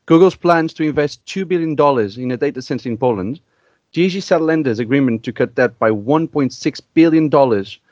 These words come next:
and other stories including Equinix's and Mesa's latest data centers. And to top it all off, we also look at the billionaires who are dominating the covid nineteen rich list. But kicking things off, Alan, starting with you,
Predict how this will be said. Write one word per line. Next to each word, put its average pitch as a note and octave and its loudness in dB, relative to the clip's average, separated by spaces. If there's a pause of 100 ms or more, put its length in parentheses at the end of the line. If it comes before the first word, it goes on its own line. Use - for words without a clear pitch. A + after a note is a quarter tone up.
(140)
and C3+ -2
other E3 2
stories D3+ 0
including C3 -4
Equinix's C#3 -8
and B2 -4
Mesa's B2 -4
latest A#2+ -4
data A2 -4
centers. F#2 -4 (380)
And C3 0
to C#3+ 2
top F#3 4
it E3 8
all F3+ 4
off, C#3 0
we C3 -2
also D#3+ 0
look D#3+ -4
at D3+ -4
the D3 -8
billionaires C#3 0
who C3 -2
are C#3 0
dominating D3 -2
the B2+ -6
covid C#3 -2
nineteen C3 -4
rich C3 -6
list. - -6 (260)
But D#3 -2
kicking A#3 2
things G3 4
off, D3 4
Alan, C3+ 0
starting F#3 -2
with D#3+ 0
you, C3+ 0